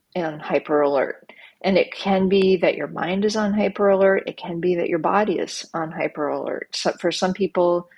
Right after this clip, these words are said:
they, and I've ex-, I've seen this a lot in my counseling practice. Some people experience that hyper alertness within their body, and it, and it manifests as, um, you know, neck and shoulder tension or lower back pain or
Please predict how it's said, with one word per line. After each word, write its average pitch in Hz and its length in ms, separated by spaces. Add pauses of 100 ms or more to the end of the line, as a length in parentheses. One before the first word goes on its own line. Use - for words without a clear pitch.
(440)
they, 180 220
and 180 200
I've 160 280
ex-, - 300 (100)
I've 165 240
seen 180 220
this 165 180
a 170 60
lot 165 240
in 160 120
my 156 120
counseling 175 480
practice. - 420
Some 165 200
people 165 300
experience 156 720
that 156 360 (1040)
hyper 180 360
alertness 156 720 (220)
within 175 420
their 185 140
body, 147 360
and 143 140
it, - 260
and 156 220
it - 220
manifests 156 600 (120)
as, 160 520
um, 160 480 (600)
you 180 100
know, 165 140
neck 156 240
and 156 140
shoulder 185 420
tension 165 880
or 147 360
lower 143 260
back 185 320
pain 156 640
or 143 480